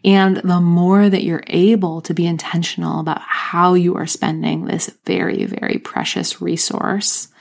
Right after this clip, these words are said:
the better you're gonna feel just personally, because you're gonna have more energy at your disposal, but also how much more clear you're gonna feel about your priorities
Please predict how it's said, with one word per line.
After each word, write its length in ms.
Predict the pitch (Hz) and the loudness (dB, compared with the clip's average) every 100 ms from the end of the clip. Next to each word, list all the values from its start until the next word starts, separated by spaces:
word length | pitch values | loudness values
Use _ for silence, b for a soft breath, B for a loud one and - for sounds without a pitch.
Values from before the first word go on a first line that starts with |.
| B B B B | B B B B
the 180 | 175 185 | 0 0
better 760 | 160 151 175 180 170 165 170 156 | 0 0 0 0 -2 -4 -6 -6
you're 240 | 170 170 165 | 0 2 2
gonna 220 | 165 160 | 0 -2
feel 680 | - 165 165 - 175 165 _ _ _ _ _ _ | -4 -4 -2 -2 -6 -10 _ _ _ _ _ _
just 300 | 214 214 - | 0 0 -4
personally, 560 | - 190 185 156 156 175 | -2 -2 -2 -4 -4 -4
because 260 | 170 160 | -4 -4
you're 120 | 156 151 | -4 -4
gonna 160 | 151 | -4
have 260 | 147 170 160 | -4 -2 -2
more 220 | 151 190 | -2 -2
energy 360 | 156 151 147 160 | -4 -4 -6 -6
at 60 | |
your 140 | - 156 | -4 -4
disposal, 760 | - - 196 180 160 151 156 B B B - | -2 2 2 2 0 -4 -8 B B B -2
but 120 | 196 | 0
also 760 | 185 190 - 190 180 175 180 _ - | 2 2 2 2 4 2 -2 _ -14
how 160 | - 214 | 0 2
much 200 | 208 202 | 2 2
more 140 | 185 | 0
clear 420 | - - 202 214 | -2 2 4 4
you're 140 | 196 143 | 4 0
gonna 240 | 147 139 | -6 -10
feel 480 | - 156 151 151 147 | -8 -6 -6 -6 -6
about 240 | 165 160 - | -2 -2 -2
your 100 | 160 | -6
priorities 1120 | - 165 151 151 156 151 - 165 - - | -4 -4 -2 -2 -2 -4 -4 -4 -6 -8